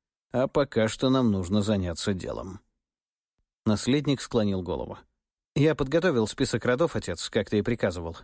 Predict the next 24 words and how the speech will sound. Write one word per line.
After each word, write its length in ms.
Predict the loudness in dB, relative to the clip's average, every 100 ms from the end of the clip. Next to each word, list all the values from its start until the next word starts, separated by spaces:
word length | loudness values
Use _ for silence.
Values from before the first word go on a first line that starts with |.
| _ -4
произнес 460 | -2 0 -2 -2 -6
он. 240 | -8 -8 -16 -20 -20 _ _ _ -2
"Переслать?" 520 | 0 2 0 -2 -4 _ _ _ _ _ _ 0
"Да, 400 | 4 6 6 4
я 200 | 0 -4
посмотрю", — 520 | -6 -6 -4 -6 -10 -14 -20 _ _ _ _ 0
ответил 460 | 2 2 2 0
князь, 320 | 2 0 0
подтягивая 580 | 0 -2 0 0 0 -2
к 60 | 0
себе 240 | 0 0
кофейник, 560 | 0 -2 0 0 0 -6 _
чтобы 280 | -4 0 2
налить 360 | 4 2 0 0
в 40 |
опустевшую 600 | -2 -2 -4 -4 -2 -4
чашку. 400 | -4 -8 -8 -12 -14 _ _ _ _ _ _ _ _ _ _
"Дмитрий, 480 | 0 2 4 2 0
мне 280 | 4 4 4
звонили 480 | 2 4 4 4 2
с 120 | 2
базы 300 | 2 2 0
в 40 |
Ясенево". 680 | 0 0 0 -4 -8 -10